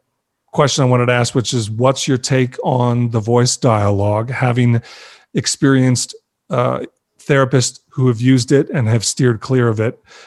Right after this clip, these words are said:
both for understandable reasons? Would you advocate for its continuance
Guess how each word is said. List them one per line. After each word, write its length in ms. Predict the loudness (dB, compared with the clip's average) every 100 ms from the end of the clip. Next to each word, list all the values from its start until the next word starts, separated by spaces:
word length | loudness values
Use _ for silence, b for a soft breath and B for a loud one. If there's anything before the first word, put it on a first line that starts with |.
| B 0
both 200 | 2 2
for 140 | 0
understandable 600 | 0 0 0 0 0 0
reasons? 600 | 0 0 0 0 -2 -4
Would 140 | -4 0
you 120 | 0
advocate 640 | 0 -2 -4 0 0 0
for 280 | -2 0 2
its 300 | 0 -4 -8
continuance 880 | -4 -4 0 2 2 2 -2 -6